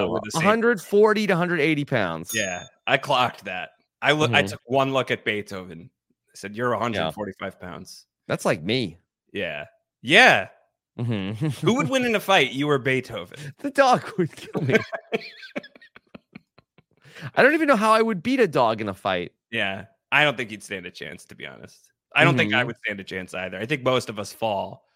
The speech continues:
Speaker 2: to, to Beethoven, which I think is one of the lessons that is learned over the course of the original Beethoven. The
Speaker 1: Yeah.
Speaker 2: original Beethoven versus Beethoven's second, Rob. I think that these are actually very similar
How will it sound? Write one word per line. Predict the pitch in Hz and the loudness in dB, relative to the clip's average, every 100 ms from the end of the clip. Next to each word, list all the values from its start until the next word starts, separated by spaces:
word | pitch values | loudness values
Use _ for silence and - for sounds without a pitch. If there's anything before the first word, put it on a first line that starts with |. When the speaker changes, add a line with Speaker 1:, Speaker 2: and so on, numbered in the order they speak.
| _ _ | _ _
Speaker 2:
to, | 104 98 92 | -8 -6 -6
to | - | -8
Beethoven, | 85 87 92 87 82 90 | -10 -8 -8 -8 -12 -6
which | 143 180 | -4 -2
I | 190 | -2
think | 196 190 | -2 -2
is | 170 | -4
one | 151 170 | -2 -2
of | |
the | 160 | 0
lessons | 156 143 139 147 | 0 0 -2 -4
that | 127 131 | -4 -4
is | 117 104 | -4 -6
learned | 123 147 147 | -2 0 0
over | 120 | -2
the | 113 | -6
course | - 135 127 | -6 -4 -4
of | 113 | -6
the | 120 | -8
original | 113 170 165 | -6 -4 -4
Beethoven. | 131 139 175 180 127 123 - - - | -2 0 0 -2 -6 -8 -10 -20 -6
The | |
Speaker 1:
Yeah. | 175 | -4
Speaker 2:
original | 269 294 359 214 | -4 -2 -4 2
Beethoven | 220 220 208 190 180 180 180 _ _ - | 0 0 -4 -4 -4 -6 -8 _ _ -6
versus | 180 190 - 175 165 160 147 120 | -4 -4 -2 -2 -2 -6 -8 -2
Beethoven's | 160 165 165 151 139 139 131 - - | 0 0 2 2 2 -2 -2 -8 -16
second, | - - 156 151 110 95 87 _ _ _ | -12 -2 -2 0 -4 -4 -10 _ _ _
Rob. | - 107 101 98 98 - | -4 0 0 -2 -4 -2
I | 139 | -2
think | 170 240 | -2 -6
that | 247 | -8
these | - 190 180 | -8 -6 -4
are | 165 160 - | 2 2 4
actually | 151 151 - - 147 143 | 2 0 -2 -10 -6 -4
very | 131 120 135 156 | -2 2 2 0
similar | 143 - 156 151 143 127 123 120 117 | -6 -6 -4 -2 -2 -2 -2 -2 -6